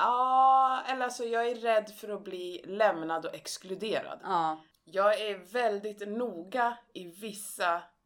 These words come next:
Speaker 1: eh, sammanhang med att tänka på hur jag uttrycker mig för att jag inte ska bli exkluderad av personen som jag vill ha en relation med.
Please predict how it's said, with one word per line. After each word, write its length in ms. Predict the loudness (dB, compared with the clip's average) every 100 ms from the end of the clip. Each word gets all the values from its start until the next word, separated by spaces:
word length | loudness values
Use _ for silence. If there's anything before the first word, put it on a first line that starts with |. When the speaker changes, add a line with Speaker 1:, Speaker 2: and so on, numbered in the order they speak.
| -8
Speaker 1:
eh, 180 | -4 -4
sammanhang 920 | 0 2 2 0 -2 2 2 2 -8 -18 _ _ _ _ _ -10
med 200 | -6 -6
att 180 | -6
tänka 460 | -6 -6 -4 -6 -6
på 440 | -6 -4 -4 -4 _ _
hur 260 | -10 -8 -4
jag 240 | -4 -4
uttrycker 580 | -8 -10 -12 -12 -12 -14
mig 340 | -12 -14 -16 _ _ _ _ -12 0
för 260 | 2 4
att 200 | 0 -2
jag 120 | -8
inte 300 | -6 -10 -10
ska 200 | -10 -8
bli 260 | -8 -10 -10
exkluderad 840 | -12 -12 -12 -12 -4 2 2 2 -2 -4
av 340 | 4 4 2
personen 640 | -8 -8 -6 -6 -4 -6 -8 _ _ _ _
som 260 | -12 -8 -2
jag 340 | 2 2 0
vill 180 | -10 -8
ha 220 | -6 -6
en 120 | -6
relation 540 | -8 -8 -10 -8 -8 -8
med. 160 | -14